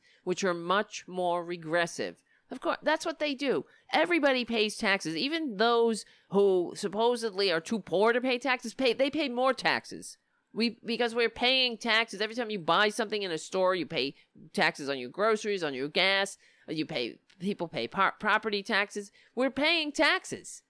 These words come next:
Everyone's paying taxes except the rich, who have, uh, I mean, it's hard to believe th-, that a company like Amazon paid zero taxes. But as I see that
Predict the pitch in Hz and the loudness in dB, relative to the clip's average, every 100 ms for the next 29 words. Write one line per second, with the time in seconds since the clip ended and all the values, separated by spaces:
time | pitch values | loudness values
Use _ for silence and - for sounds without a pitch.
0 | - 349 403 359 330 349 330 311 320 277 | -2 2 2 0 -2 -2 -2 -2 -2 -2
1 | 160 156 - 254 - _ _ _ - 233 | -8 -8 0 0 0 _ _ _ 0 2
2 | 247 254 - - - _ _ _ _ _ | 4 4 2 -8 -12 _ _ _ _ _
3 | _ _ _ _ _ _ _ _ 214 240 | _ _ _ _ _ _ _ _ 2 4
4 | 240 247 226 180 - _ _ - - - | 4 4 2 -2 -18 _ _ -6 -4 -4
5 | - 202 175 220 220 220 247 247 285 269 | -4 -6 -2 0 2 0 -2 0 0 2
6 | 196 208 339 220 143 151 120 - 180 190 | 0 0 2 2 0 -2 -6 -8 -2 2
7 | 185 170 175 240 233 202 190 170 165 165 | 4 4 2 0 -2 -2 -2 0 2 2
8 | 160 - - - 220 262 196 175 156 160 | 0 -6 -20 -2 2 2 2 2 0 0
9 | 196 175 156 175 233 214 196 175 233 208 | -2 -2 -4 -2 0 2 0 2 2 2
10 | - 85 - - _ _ _ _ - - | -4 -12 -14 -20 _ _ _ _ -10 -8
11 | 196 233 220 - - 220 233 226 254 240 | -2 0 2 0 -2 0 0 -2 -4 -6
12 | 233 190 143 | -4 -2 -2